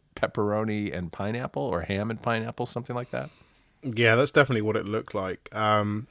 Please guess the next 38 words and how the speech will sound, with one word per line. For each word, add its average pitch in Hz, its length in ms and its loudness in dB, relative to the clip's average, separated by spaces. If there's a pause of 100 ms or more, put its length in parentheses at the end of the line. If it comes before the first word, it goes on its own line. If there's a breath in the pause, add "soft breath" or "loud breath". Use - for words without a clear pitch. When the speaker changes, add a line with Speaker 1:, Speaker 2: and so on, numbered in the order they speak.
Speaker 2:
and 135 80 2
if 160 120 10
you 196 80 2
remember, 165 280 4
actually, 110 200 -2
a 104 60 0
while 117 240 2
ago, 110 180 -4
K 117 160 -6
F 110 180 -4
C, 110 400 -4
I 110 80 -8
don't 135 200 -12
know 104 60 -12
if - 120 -16
they 110 80 -14
still 104 240 -6
do 113 200 2
it. 98 40 0
I 90 100 -2
never 101 320 -6 (140)
got 107 180 -4
to - 80 -12
try 104 240 -2
one, 98 180 -2
but - 120 -12
they 104 100 -4
did 107 280 -4
the 104 240 -2 (480 soft breath)
burger 107 380 0
where 95 180 -6
the 95 100 -8
bread 104 420 -2
was 110 180 -4
just - 400 -4
pieces 127 400 -6
of 135 140 -2
chicken 151 480 -4